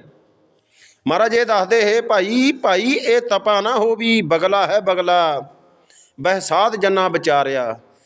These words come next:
ਇਹ ਗੁਰੂ ਦੀ ਹਜ਼ੂਰੀ ਵਿੱਚ ਵਿਚਾਰ ਹੁੰਦੀ ਆ, ਚੰਗੇ ਮਾੜੇ ਦੀ ਪਰਖ। ਅੱਗੇ ਮਹਾਰਾਜ ਦੱਸਦੇ ਨੇ, "ਭਲੇ ਮਨੁੱਖਾਂ ਨੇ ਇਕੱਠੇ ਹੋ ਕੇ ਵਿਚਾਰ ਕੀਤੀ ਹੈ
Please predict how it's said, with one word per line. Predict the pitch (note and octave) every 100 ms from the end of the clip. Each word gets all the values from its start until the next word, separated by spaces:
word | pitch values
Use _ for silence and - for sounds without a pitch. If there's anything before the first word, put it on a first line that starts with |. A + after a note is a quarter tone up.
| _ _
ਇਹ | F3+ G#3
ਗੁਰੂ | D#3+ E3+ G3+
ਦੀ | E3+ G3 G3+
ਹਜ਼ੂਰੀ | E3+ E3 E3+
ਵਿੱਚ | F3 F3+
ਵਿਚਾਰ | E3 D#3+ D3+ C#3+
ਹੁੰਦੀ | C3 C3 C3 D#3+
ਆ, | E3+ C#3+ - _ _ _ _ _ _ _ _ _ _ _ _ _ _ _ _ _ _ _ _ _ _ _ _
ਚੰਗੇ | - F#3+ E3 G3
ਮਾੜੇ | F#3 E3+ E3+
ਦੀ | E3+
ਪਰਖ। | - D3 - - - _ _ _ _ _ _ _ _ _ _ _ _ _ _ _ _ _ _ _ _ _
ਅੱਗੇ | E3 E3
ਮਹਾਰਾਜ | F3+ F3 D#3+
ਦੱਸਦੇ | D3 C3 C#3+
ਨੇ, | D3+ D3+ - - A3+ A3+ F#2 - - - - - _ _ _ _ _ _ _ _ _ _ _ _ _ _ _ _ _ _ _ _ _ _ _ _ _ -
"ਭਲੇ | F#3 A3
ਮਨੁੱਖਾਂ | A#3+ A#3+ B3 A#3+
ਨੇ | A#3 B3
ਇਕੱਠੇ | C#4+ A3 - A3 G#3+
ਹੋ | F3 F3+
ਕੇ | F3+ G3 F#3 F3 -
ਵਿਚਾਰ | C3+ D3 E3+ E3+ F3+
ਕੀਤੀ | F3 E3+ E3+ F#3 F3
ਹੈ | F3 F3